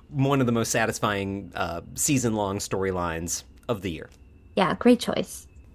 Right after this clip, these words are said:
Speaker 1: So many great choices, though. You could say it was a great, perhaps spectacular year in streaming.
Speaker 2: Can we say I never choose What We Do in the Shadows for lists like this? We've never reviewed it on this show.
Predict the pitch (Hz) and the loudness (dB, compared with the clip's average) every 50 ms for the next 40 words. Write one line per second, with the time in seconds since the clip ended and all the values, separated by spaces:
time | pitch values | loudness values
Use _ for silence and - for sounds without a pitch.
0 | - - - - - 277 320 349 339 269 202 226 277 214 143 139 113 - - 123 | -20 -16 -10 -6 -2 0 2 4 4 4 4 2 0 2 2 2 2 2 0 0
1 | 113 110 - 113 95 - 117 98 - - - - - 175 185 - - 294 294 - | 0 0 0 -4 0 2 2 2 2 -2 -10 -8 -6 -6 -4 -2 -4 -4 0 0
2 | 285 262 - - 175 190 190 196 180 151 127 107 110 110 127 139 170 214 - - | -2 -2 0 0 0 2 4 4 2 2 -2 -2 0 2 2 2 2 0 -4 -8
3 | - - - - - - - 226 214 196 196 190 - - - - - - - - | -10 -10 -18 -20 -20 -2 0 2 2 4 2 2 0 -2 -8 -10 -10 -8 -6 -6
4 | - - 185 156 - - - 156 170 190 185 - 175 156 135 127 123 123 143 185 | 0 2 0 0 0 -2 0 0 0 0 2 2 2 4 4 2 2 0 0 0
5 | 190 135 95 95 113 - - - - - 143 151 151 - - - 190 202 180 104 | 0 0 0 -2 -4 -8 -16 -18 -6 -2 0 0 0 0 0 0 0 0 0 -2
6 | - - - - - - - - - - - - - - - - - - - 294 | -6 -8 -12 -18 -20 -20 -20 -20 -20 -20 -20 -20 -20 -20 -20 -20 -12 -4 0 0
7 | 311 320 370 427 427 - - 381 370 370 349 - - 285 311 311 285 269 262 254 | 2 6 6 4 4 4 4 6 6 6 6 6 4 4 6 6 6 8 8 8
8 | 269 262 320 339 330 339 - - 285 277 269 254 - - 220 208 - 220 208 190 | 8 8 6 6 6 2 0 2 4 4 4 4 6 6 6 8 8 6 8 8
9 | 214 196 196 190 190 190 - - 196 175 175 185 185 190 202 196 - - - 202 | 8 6 8 6 6 4 2 4 4 6 6 6 6 6 4 2 0 2 2 4
10 | 190 185 180 180 - - - - 214 208 208 190 - - 226 220 220 226 220 - | 4 4 4 2 0 -4 -2 0 2 2 2 0 0 2 4 4 6 4 2 0
11 | - - - - - - - - - 214 220 220 196 202 202 202 208 226 254 262 | -6 -8 -10 -14 -20 -20 -20 -2 6 8 8 10 10 8 8 8 8 8 8 8
12 | 262 262 226 196 - 208 190 185 180 180 180 175 175 175 175 175 - - - 185 | 8 6 4 4 6 6 6 6 6 6 6 6 6 4 4 2 0 0 0 2
13 | 175 165 170 185 202 214 | 4 4 4 4 2 0